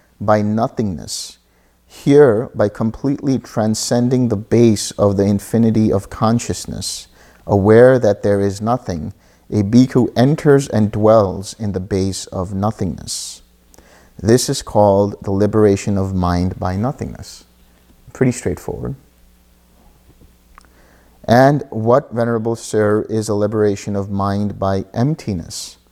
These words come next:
Here, a bhikkhu gone to the forest or to the foot of a tree or to an empty hut reflects thus, "Empty is this of self,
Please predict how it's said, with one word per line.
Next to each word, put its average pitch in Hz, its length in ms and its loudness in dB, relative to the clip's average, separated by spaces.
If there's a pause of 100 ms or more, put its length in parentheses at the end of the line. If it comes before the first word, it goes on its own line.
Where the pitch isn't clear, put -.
(640)
Here, 131 400 4
a 110 180 -4
bhikkhu 123 760 -4
gone 117 420 0
to 120 140 -2
the 110 80 -2
forest 95 580 -6
or 101 180 -2
to - 120 -10
the 98 80 -2
foot 117 280 0
of 127 100 -2
a 135 60 2
tree 95 460 -4 (440)
or 104 160 4
to - 160 -6
an 104 140 0
empty 120 420 0
hut 95 340 -2
reflects - 540 -2
thus, - 480 -2 (500)
"Empty 143 540 0
is 107 320 -2
this 117 240 0
of 98 180 -4
self, - 680 -12